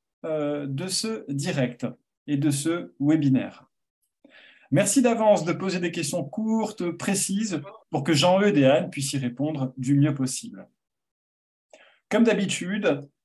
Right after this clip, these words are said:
eh bien, nous sommes en semaine, il est dix-sept heures, beaucoup de personnes ne peuvent pas se libérer pour suivre, euh, ce direct. Donc, il est enregistré et dès demain, il sera déposé sur la plateforme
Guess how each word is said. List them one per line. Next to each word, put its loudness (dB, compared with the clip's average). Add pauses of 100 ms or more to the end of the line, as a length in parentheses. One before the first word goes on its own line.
eh -6
bien, 2
nous 0
sommes 0
en 2
semaine, 0
il -4
est 2
dix-sept -6
heures, -2
beaucoup -6
de -16
personnes -4
ne -10
peuvent -4
pas 2
se -6
libérer -2
pour -12
suivre, -4 (380)
euh, 0
ce -2
direct. 0 (320)
Donc, 0 (220)
il 0
est 2
enregistré 0
et 6
dès 6
demain, 2 (460)
il -10
sera 0
déposé -2
sur -4
la 6
plateforme -2